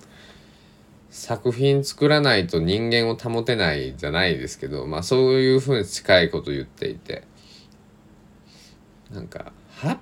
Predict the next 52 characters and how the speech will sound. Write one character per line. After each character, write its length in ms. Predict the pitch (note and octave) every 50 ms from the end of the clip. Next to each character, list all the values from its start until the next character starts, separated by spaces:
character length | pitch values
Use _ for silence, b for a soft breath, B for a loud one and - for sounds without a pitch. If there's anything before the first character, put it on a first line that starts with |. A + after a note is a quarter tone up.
| - -
ピ 160 | - D3+ - F#3+
ー 20 |
だ 120 | F3 E2
っ 60 | E3+ -
た 140 | - D#3
ら 60 | D3+ -
作 280 | - G2+ G2 A#2 C3
品 200 | D3 D3+ D3+ D#3
作 180 | D3+ - - D#3
ろ 120 | E3 E3
う 20 | C#3+
な 100 | A#2 F2
ん 60 | E2+
て 100 | - D#2+
思 180 | D#2+ F2+ A2+
わ 100 | C3+ D3+
な 100 | D#3+ C3
い 80 | G2 -
だ 100 | D#2 -
ろ 120 | - G2+
っ 20 | -
て。 40 | - - - - - - - - - - - - - - - - - - - - _ - - - - B B B B B B B B B B - - - -
「う 20 |
わ 220 | - - G1+ -
ー、 40 | D#3
幸 420 | - - - D#3 D#3 D#3+ E3 E3+ E3+
せ 140 | E3+ F3 E3+
だ 420 | E3+ E3+ E3+ E3+ F3 F3 E3 D3
ー、 40 | C#3+
曲 280 | - - C3+ C#3+ D#3 -
作 220 | - - - E3+
ろ 240 | E3+ F3 E3 - - - - -
う」 40 | -
っ 20 | -
て 200 | F#2+ D#2+ D2+ - - - - F2+ D#2+ -
な 160 | D2+ F2+ A#2
る 100 | C#3+ C#3+
か 160 | - - D2+
っ 80 | F2+ F#2+
て 160 | - - - -
言 40 |
わ 60 | - -
れ 60 | -
て、 60 | - - - - - - - - F2+ E2 D2+ C#2+
な 100 | C#2 D#2
ん 140 | G2 G2+ F#2+
ね 140 | E2 - -
え 80 | - E2+
な 80 | E2+
と 200 | F#2+ - - -
思 100 | -
っ 20 | -